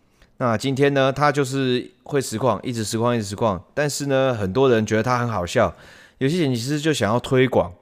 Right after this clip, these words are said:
觉得说这种好笑或者是有趣的实况组应该多一点人看见，所以就去帮他，帮他剪辑精华。不过帮他剪辑精华这件事情就会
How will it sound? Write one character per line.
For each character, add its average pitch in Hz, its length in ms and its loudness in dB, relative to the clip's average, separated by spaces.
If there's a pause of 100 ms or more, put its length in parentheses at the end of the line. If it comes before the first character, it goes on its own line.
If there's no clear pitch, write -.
(160)
觉 120 120 -4
得 139 100 2
说 135 380 4
这 147 120 -2
种 113 180 0
好 95 180 0
笑 120 180 2
或 120 80 2
者 101 60 -2
是 110 140 -6
有 95 140 2
趣 117 160 -6
的 104 80 -2
实 - 140 -8
况 107 160 0
组 98 80 -6
应 107 80 -4
该 120 100 2
多 180 240 6
一 165 40 4
点 120 120 2
人 95 80 -2
看 101 240 -2
见， 95 240 -4 (460)
所 131 140 2
以 131 40 4
就 131 140 0
去 127 220 -2
帮 120 240 2
他， 117 420 0
帮 180 180 2
他 180 240 0
剪 123 200 -2
辑 92 160 -10
精 95 260 -8
华。 92 260 -10 (800)
不 170 80 -4
过 226 80 4
帮 220 180 2
他 220 140 2
剪 107 160 -4
辑 104 60 -2
精 127 120 -4
华 117 140 4
这 127 80 -2
件 127 100 2
事 120 160 -4
情 95 240 -4
就 127 240 2
会 113 460 2